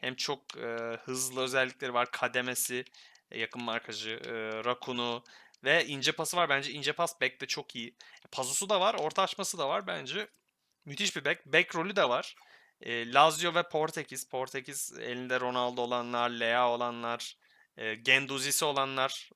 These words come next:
e, Lazio'dan dolayı. Hepiniz için ilginç bir seçenek bence. Nuno Tavares buraya yirmi beş K'ya net değer diye düşünüyorum. E, oyun tarzları da çok iyi.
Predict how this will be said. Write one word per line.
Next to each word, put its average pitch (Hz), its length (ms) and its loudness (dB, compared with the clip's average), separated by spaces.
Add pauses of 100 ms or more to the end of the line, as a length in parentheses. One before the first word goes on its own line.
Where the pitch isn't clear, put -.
e, 117 100 -10
Lazio'dan 113 520 -2
dolayı. 113 420 -6 (400)
Hepiniz 127 400 -2
için 165 220 -6
ilginç 143 340 -8
bir - 60 -10
seçenek 127 400 -6
bence. 117 340 -4
Nuno 151 180 -4
Tavares 170 460 0
buraya 160 180 2
yirmi 156 260 -2
beş 170 160 0
K'ya 151 240 0
net 160 320 -2
değer 135 300 4
diye 117 160 -8
düşünüyorum. 120 480 -10 (580)
E, 107 340 -2
oyun 120 240 -4
tarzları 117 420 -2
da 139 60 -8
çok - 300 -12
iyi. 117 200 -14